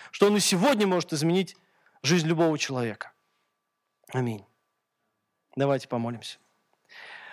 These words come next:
Господь, мы благодарим Тебя за то, что Ты пришел в этот мир, Господь, за то, что Ты, м, и сегодня, Господь, силен спасать, за то, что Ты сегодня призываешь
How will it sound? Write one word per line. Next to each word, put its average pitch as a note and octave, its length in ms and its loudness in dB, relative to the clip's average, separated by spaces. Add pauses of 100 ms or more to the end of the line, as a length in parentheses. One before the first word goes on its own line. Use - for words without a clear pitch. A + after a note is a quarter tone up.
(280)
Господь, D#3 320 4
мы D3+ 80 2
благодарим D#3 400 2
Тебя D3+ 260 0
за C3 100 -4
то, D#3 140 0
что C#3+ 180 -2
Ты D#3+ 320 0 (400)
пришел F#3+ 340 4
в F3+ 60 2
этот E3+ 240 -2
мир, D3+ 180 2
Господь, B2+ 360 -2
за C#3 80 2
то, D#3+ 140 4
что D3+ 180 0
Ты, D3+ 320 2 (1080)
м, C3 360 0
и E3 100 -2
сегодня, F3 460 2
Господь, D3 340 0
силен E3 260 0
спасать, D3 440 0
за C3 80 -2
то, D#3+ 120 2
что C#3 120 -4
Ты D#3+ 100 2
сегодня E3 420 2
призываешь D#3+ 680 2